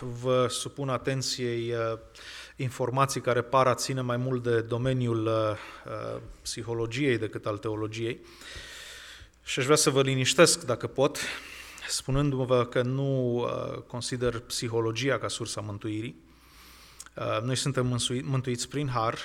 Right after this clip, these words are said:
prin credință. Uh, însă aș vrea să înțelegem de asemenea că noi suntem mântuiți pentru,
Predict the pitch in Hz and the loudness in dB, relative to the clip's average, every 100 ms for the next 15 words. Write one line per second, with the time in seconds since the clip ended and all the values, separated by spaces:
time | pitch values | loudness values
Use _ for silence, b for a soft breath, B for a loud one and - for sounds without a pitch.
0 | - - - 120 135 113 101 95 117 147 | -14 -14 -8 -4 -4 -4 -6 -6 -6 -8
1 | - - - _ _ _ _ _ - B | -16 -20 -20 _ _ _ _ _ -20 B
2 | B B B B - 113 117 - 135 - | B B B B -4 -2 0 0 0 8
3 | 143 135 123 B B 147 127 165 180 - | 10 10 8 B B -4 4 6 6 6
4 | 160 143 143 143 135 147 175 165 131 123 | 8 8 6 2 2 4 4 4 2 4
5 | - 175 143 123 120 135 143 160 143 131 | 4 4 4 2 0 -2 -2 0 0 0
6 | 131 123 143 - - - 139 143 139 143 | -2 0 0 0 -2 -2 -2 -2 2 2
7 | 139 | 0